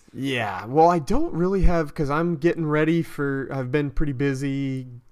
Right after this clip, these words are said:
you know, with my job and everything. So I haven't really done too much else geek-wise that I can think of.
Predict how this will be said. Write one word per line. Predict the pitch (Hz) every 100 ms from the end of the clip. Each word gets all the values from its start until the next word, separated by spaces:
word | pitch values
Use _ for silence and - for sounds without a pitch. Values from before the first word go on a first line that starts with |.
| -
you | 135 120
know, | 120 117
with | 117 113
my | 110
job | 104 120 117 120 120
and | 113
everything. | 110 110 107 110 107 107
So | 101 113
I |
haven't | 117 214 269 131
really | 131 165 214 190
done | 123 131 135 123
too | 117 - 160
much | 139 117 -
else | 135 127 - -
geek-wise | - 151 - 113 104 101 98 101 95 104
that | 110
I | 113
can | 113 98
think | 135 135
of. | 120 101 98 98 -